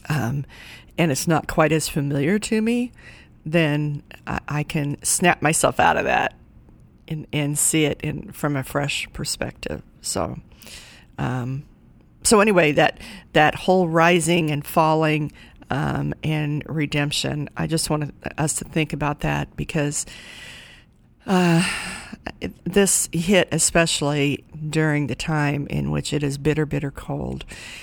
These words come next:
And, um, there are so many homeless, and many of the homeless, not, certainly not all, but m-, many of the homeless are, um,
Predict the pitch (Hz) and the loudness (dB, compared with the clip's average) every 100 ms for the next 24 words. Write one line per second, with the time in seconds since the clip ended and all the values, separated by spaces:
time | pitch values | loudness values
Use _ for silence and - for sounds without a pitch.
0 | - - - 160 143 143 147 127 131 127 | -20 -8 0 0 2 -2 -2 -4 -4 -4
1 | 139 147 - - - - - - - - | -6 -10 -18 -20 -20 -20 -14 -14 -14 -20
2 | - - 147 147 143 - 165 156 160 151 | -20 -4 0 2 2 2 2 2 2 0
3 | 147 143 139 151 - - - - - - | -2 -2 -2 -2 -4 -6 -8 -14 -20 -20
4 | - - - - 151 143 143 151 143 - | -20 -20 -14 -2 0 2 0 -2 -4 -12
5 | - - - 143 151 147 165 175 180 151 | -20 -16 -4 0 2 4 2 2 0 2
6 | 151 151 151 - 165 160 - - - - | 0 0 2 2 2 2 0 -2 -2 2
7 | - 240 - 160 147 139 139 - 135 139 | 6 4 4 -2 0 -2 -2 -2 -4 -4
8 | - - - - - - 165 143 - 165 | -6 -8 -16 -20 -20 0 2 2 0 -4
9 | 156 - 160 175 170 160 151 160 165 151 | -6 -4 2 4 4 4 2 2 2 2
10 | 156 156 147 - - - 156 151 143 147 | 2 0 0 -4 -6 -4 -2 0 0 0
11 | 139 - 156 147 139 143 147 | -4 -6 -4 -4 -4 -6 -8